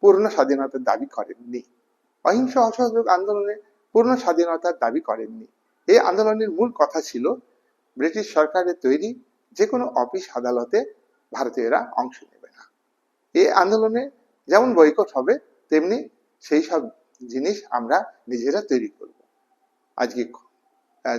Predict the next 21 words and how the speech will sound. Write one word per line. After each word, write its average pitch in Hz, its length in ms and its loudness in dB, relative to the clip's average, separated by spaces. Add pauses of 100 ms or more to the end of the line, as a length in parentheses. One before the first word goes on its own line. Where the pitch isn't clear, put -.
চরকায় 123 320 0
সুতোর 139 340 -2
কাটতে 147 300 -10
হবে, 156 260 -8 (720)
জাতীয় 120 360 0 (340)
স্কুল 160 320 0
তৈরি 170 240 0
করতে 175 280 -8
হবে, 185 280 -6 (720)
আহ, 113 240 -2
ইত্যাদি 123 360 -8
ইত্যাদি। - 380 -20 (480)
তাহলে 190 520 -2 (400)
আমরা 147 240 2
এই 147 220 -4
যে 135 440 0 (180)
আন্দোলনগুলো 123 640 -2
দেখছি, 156 440 -8 (360)
এই 131 200 0
আন্দোলনগুলিতে 110 880 -6 (300)
কংগ্রেস 104 640 -2